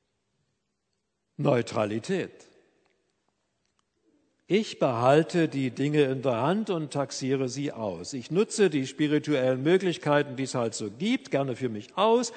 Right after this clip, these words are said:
Ich lasse mir auch gerne von Jesus helfen, wenn es nützt.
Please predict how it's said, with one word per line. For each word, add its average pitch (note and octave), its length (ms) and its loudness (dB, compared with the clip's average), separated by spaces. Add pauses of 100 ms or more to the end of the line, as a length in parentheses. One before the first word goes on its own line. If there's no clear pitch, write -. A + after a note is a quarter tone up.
(200)
Ich D3 140 -2
lasse C#3 240 0
mir A#2+ 120 -2
auch A#2 120 -4
gerne A2+ 260 -4
von G2 240 -8
Jesus F#3+ 460 -2
helfen, F3 500 -2
wenn A#2 140 -6
es G#2 180 -12
nützt. - 580 -10